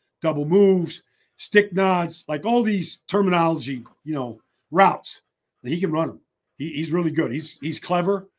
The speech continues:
He's a good, he's, he's just a good route runner. And he's, you know, some people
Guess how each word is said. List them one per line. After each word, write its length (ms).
He's 140
a 40
good, 220
he's, 220
he's 180
just 220
a 40
good 160
route 240
runner. 200
And 380
he's, 540
you 120
know, 100
some 220
people 380